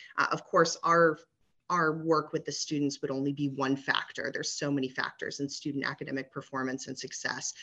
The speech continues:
So I think that's been the limiting factor, is that work like ours is optional, and, and students are, you know, able to choose to work with us or not as their needs, uh, you know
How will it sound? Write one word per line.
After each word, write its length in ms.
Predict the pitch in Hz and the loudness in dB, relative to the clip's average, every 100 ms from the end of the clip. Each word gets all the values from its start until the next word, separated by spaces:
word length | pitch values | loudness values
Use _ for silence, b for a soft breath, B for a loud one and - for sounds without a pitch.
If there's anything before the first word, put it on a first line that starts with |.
| B B | B B
So 120 | - | 2
I 80 | 185 | 4
think 200 | 202 185 | 4 4
that's 240 | 165 165 | 2 2
been 160 | - 170 | -2 0
the 80 | 156 | 0
limiting 400 | 151 147 131 131 | 2 2 2 -2
factor, 460 | 135 131 - - | -2 -4 -4 -6
is 180 | - - | -4 -4
that 200 | 165 147 | -2 0
work 260 | 165 156 - | 0 -2 -2
like 140 | 165 | 0
ours 340 | 151 147 147 139 | 2 4 2 0
is 140 | 135 - - | -6 -10 -8
optional, 680 | 143 - - 214 220 269 - B B B B - | -6 -4 -4 -4 -2 -4 -4 B B B B 0
and, 420 | 170 160 156 151 - - | 4 6 4 2 -4 -4
and 120 | 160 | -4
students 500 | - - 165 160 - | -2 -2 0 -2 -2
are, 300 | 151 147 - - - - | 0 0 -2 -8 -16 -12
you 120 | 151 | -10
know, 120 | 156 | -6
able 200 | 160 156 | -4 -4
to 120 | 147 151 | -6 -6
choose 460 | - 175 170 160 | -4 0 0 -2
to 100 | - | -4
work 220 | 151 147 160 | -2 -2 -2
with 140 | 147 | -4
us 240 | 143 - | -4 -4
or 140 | 139 139 | -4 -2
not 380 | 143 143 139 - | 2 4 2 0
as 200 | 143 - | -6 -4
their 160 | 147 139 | -4 -2
needs, 580 | 139 139 139 143 - - | -2 -2 -2 -6 -14 -16
uh, 180 | 151 - 156 | -20 -20 -18
you 100 | |
know 60 | 143 | -20